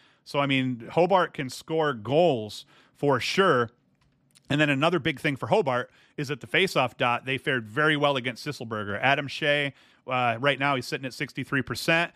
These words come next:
but Colgate uh, Colucci at Colgate, forty-one and sixty-six. He's at sixty-two percent. So I think this is gonna be a good game. I like Colgate at just my knee-jerk reaction,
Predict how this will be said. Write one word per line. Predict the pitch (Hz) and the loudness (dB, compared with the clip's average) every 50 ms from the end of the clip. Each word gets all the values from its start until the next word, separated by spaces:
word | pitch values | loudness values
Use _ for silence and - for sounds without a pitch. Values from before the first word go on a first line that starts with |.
| - - _ _ | -16 -20 _ _
but | 110 104 147 156 165 - _ | -4 0 0 0 0 -2 _
Colgate | - - 156 165 170 131 135 139 147 - _ _ _ _ _ - | -4 -2 -2 -2 -2 -2 -2 -4 -4 -6 _ _ _ _ _ 0
uh, | 131 131 127 | 0 0 0
Colucci | - - 143 147 156 147 - - 151 139 | 0 -2 -2 -2 -4 -4 -2 -2 -2 -2
at | 131 | -2
Colgate, | - - 160 170 156 131 131 127 117 | 0 0 0 0 0 0 -4 -4 -4
forty-one | - - 143 139 139 135 139 139 139 | -4 -4 -4 -4 -4 -4 -4 -6 -6
and | 131 127 | -6 -8
sixty-six. | 123 - 165 135 - - 123 - - 190 180 - | -8 -10 -10 -10 -10 -12 -10 -8 -8 -8 -8 -8
He's | - 151 151 | -10 -10 -10
at | 147 117 | -12 -12
sixty-two | - - 120 - - - - - 180 185 | -12 -12 -12 -10 -14 -10 -8 -8 -8 -8
percent. | - 110 - - 110 92 - - | -8 -10 -8 -8 -8 -8 -10 -8
So | - 127 117 110 110 - - - - _ _ _ - | -2 -2 0 0 -2 -4 -10 -18 -20 _ _ _ -2
I | 135 | 0
think | 156 170 175 170 | 0 0 -2 -4
this | 175 - | -6 -6
is | 160 143 | -6 -6
gonna | 156 170 | -6 -4
be | 160 143 156 | -2 -2 -2
a | 147 | -2
good | 135 120 151 175 165 135 | -2 0 -2 -2 0 0
game. | 131 170 180 175 147 131 131 127 - | -2 0 0 0 -2 -4 -6 -8 -6
I | 135 127 131 | -4 -2 -2
like | 127 131 131 139 151 170 - - _ - | -2 -2 -2 -2 -2 -2 -4 -10 _ -8
Colgate | - 180 170 165 165 160 160 165 160 - - | -4 -4 -4 -2 -2 -2 -2 -2 -2 -4 -6
at | 131 120 117 | -8 -8 -6
just | 120 143 139 - - | -8 -10 -10 -10 -6
my | 139 131 123 | -4 -4 -2
knee-jerk | 127 135 147 156 143 123 165 160 147 - | 0 0 0 -2 0 -2 -4 -4 -4 -2
reaction, | 156 135 131 147 160 - - - 190 196 196 | 0 2 2 2 0 -2 -8 -10 -10 -10 -12